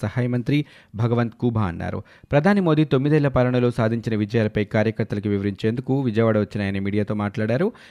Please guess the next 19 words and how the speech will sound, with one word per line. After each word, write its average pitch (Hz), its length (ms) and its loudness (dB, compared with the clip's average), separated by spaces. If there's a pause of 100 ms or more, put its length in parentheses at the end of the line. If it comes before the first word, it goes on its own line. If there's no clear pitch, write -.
(140)
రాష్ట్రంలోని 175 520 2
ఆర్థిక 117 360 0
పరిస్థితులు, 120 560 -4
ప్రభుత్వ 120 420 -2
పాలనా 110 360 0
తీరు 107 260 -2
చూసి 131 380 -2
పెట్టుబడులు 151 480 0
పెట్టేందుకు 110 420 -2
ఎవరూ 107 240 2
ముందుకు 110 260 -4
రావటం 107 240 -2
లేదన్నారు. 90 460 -4 (360)
రాష్ట్ర 117 300 2
అవసరాల 113 320 0
కోసం 107 280 -2
ముఖ్యమంత్రి 113 440 -4
జగన్ 110 260 0
ఢిల్లీలో 123 380 0